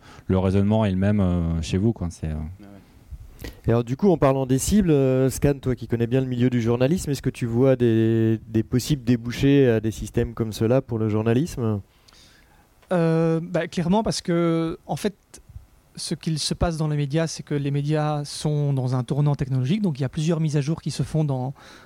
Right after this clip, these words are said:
Speaker 3: dans les pipes des médias, que ça soit pour le broadcast, la post-production ou la vidéo pour les réseaux sociaux, parce qu'elle est en plein boom.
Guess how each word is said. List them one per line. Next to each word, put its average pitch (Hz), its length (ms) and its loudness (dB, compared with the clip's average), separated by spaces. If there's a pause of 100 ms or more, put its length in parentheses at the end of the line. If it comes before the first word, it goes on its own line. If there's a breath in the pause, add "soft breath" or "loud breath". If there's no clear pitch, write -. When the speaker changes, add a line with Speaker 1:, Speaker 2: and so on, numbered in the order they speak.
(120)
Speaker 3:
dans 135 100 0
les 135 120 -2
pipes 143 360 -2
des 139 140 -2
médias, 135 300 0
que 156 100 -8
ça 170 120 -2
soit 170 160 -2
pour 156 180 -4
le 151 60 -4
broadcast, 147 680 -4
la 165 100 -2
post-production 175 760 0
ou 156 60 -2
la 143 100 0
vidéo 143 240 0
pour 151 140 -4
les 139 80 0
réseaux 131 240 -2
sociaux, 214 240 -2
parce 185 160 -4
qu'elle 139 140 -4
est 135 120 -6
en 127 60 -6
plein 131 180 -2
boom. 208 220 2